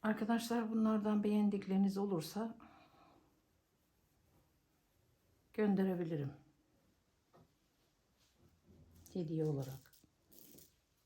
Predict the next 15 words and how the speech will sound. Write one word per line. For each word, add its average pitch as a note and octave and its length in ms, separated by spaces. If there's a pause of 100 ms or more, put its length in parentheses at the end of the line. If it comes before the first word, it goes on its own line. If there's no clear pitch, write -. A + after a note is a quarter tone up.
(2250)
verebilirim. D3+ 720 (1040)
Bunlar G#3+ 320
takım F#3+ 400 (400)
kız D#3+ 200
için. - 460 (1500)
Erkek E3+ 380
için - 220
fark D3 320
etmez - 280
hangisi. - 400
Onu C3 200
takabilir, - 540
takmak D3 340
isteyenler C3 500
için. - 440